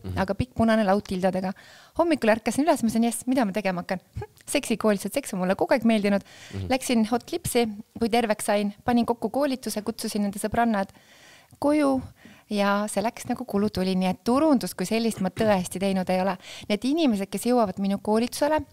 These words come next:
Speaker 2: nad on kolmteist kuni kaheksakümmend vanuses
Speaker 1: Mhm.
Speaker 2: ja emad tulevad oma tütardega, eks ju, isad oma poegadega, vanaisad, vanaemad ja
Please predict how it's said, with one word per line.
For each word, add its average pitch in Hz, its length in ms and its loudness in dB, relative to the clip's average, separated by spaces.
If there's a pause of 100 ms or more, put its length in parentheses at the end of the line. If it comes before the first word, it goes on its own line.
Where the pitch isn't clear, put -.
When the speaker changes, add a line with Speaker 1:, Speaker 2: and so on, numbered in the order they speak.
Speaker 2:
nad 202 120 2
on 202 120 0
kolmteist 233 600 2
kuni 196 160 0
kaheksakümmend 196 540 0
vanuses 208 480 0
Speaker 1:
Mhm. 92 140 -10 (360)
Speaker 2:
ja 208 400 4
emad 262 300 2
tulevad 196 300 -2
oma 196 180 0
tütardega, 233 560 0
eks - 220 -4
ju, 220 320 0
isad 240 320 0
oma 190 180 0
poegadega, 233 640 0
vanaisad, 226 560 0
vanaemad 226 460 2 (600)
ja 202 360 2